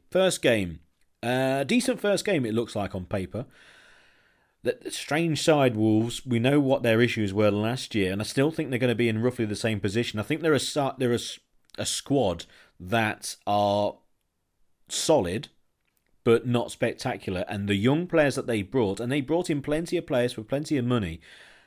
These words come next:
over the last couple of seasons, and it's just gonna take a bit of time for them to progress. Uh, they've changed their manager, got another Portugueser in, and I,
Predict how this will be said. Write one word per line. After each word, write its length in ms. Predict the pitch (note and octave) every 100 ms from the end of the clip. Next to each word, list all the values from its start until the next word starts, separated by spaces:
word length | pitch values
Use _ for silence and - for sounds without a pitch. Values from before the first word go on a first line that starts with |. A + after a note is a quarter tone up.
| _ _ _ -
over 180 | C3 A#2+
the 100 | A#2+
last 460 | A#2 A2 - - - _
couple 260 | - D3 A#2+
of 80 | G#2
seasons, 640 | - C3+ A#2+ E2 D#2+ - _ B2+
and 460 | B2 A#2+ A#2 A2 -
it's 240 | C#3 B2 -
just 220 | D#3 -
gonna 120 | C3+
take 240 | B2+ B2
a 40 | A#2
bit 120 | A2+
of 80 | G#2+
time 280 | - A#2 G#2
for 100 | G#2
them 160 | G2+
to 120 | -
progress. 560 | F#2 F#2 C3 D#2+ - - - - - _ _
Uh, 220 | - G2+ G2
they've 160 | G2+
changed 340 | - B2 A2 F2+
their 160 | G2
manager, 560 | F#2 G2 F#2+ G2 A2 A2
got 160 | F#2+
another 240 | F2+ F#2+ F2+
Portugueser 680 | - G2+ - F2+ G2+ F#2+ G2+
in, 140 | B2+ - - _ _ -
and 380 | E3 E3 D#3+ - _ _ _ _ _ _ D3+
I, 240 | G3